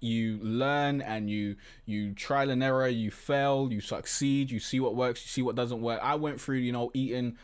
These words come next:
rice and gravy, and I, I consigned myself to a life of living really, really shitty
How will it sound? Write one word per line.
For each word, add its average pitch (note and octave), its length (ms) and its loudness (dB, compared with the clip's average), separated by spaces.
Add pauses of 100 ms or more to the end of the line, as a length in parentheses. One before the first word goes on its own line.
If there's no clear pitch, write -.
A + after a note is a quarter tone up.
(140)
rice C3 280 -2
and A#2+ 100 -2
gravy, C#3 380 0
and A#2+ 180 -2 (340)
I, G3+ 360 4 (120)
I G#3+ 460 4 (540)
consigned E3+ 580 0
myself C#3 520 0
to B2+ 180 2
a - 20 4
life C3 360 2
of A#2+ 120 -2
living A#2 380 0
really, C3 320 2
really B2+ 320 2
shitty C3+ 540 -2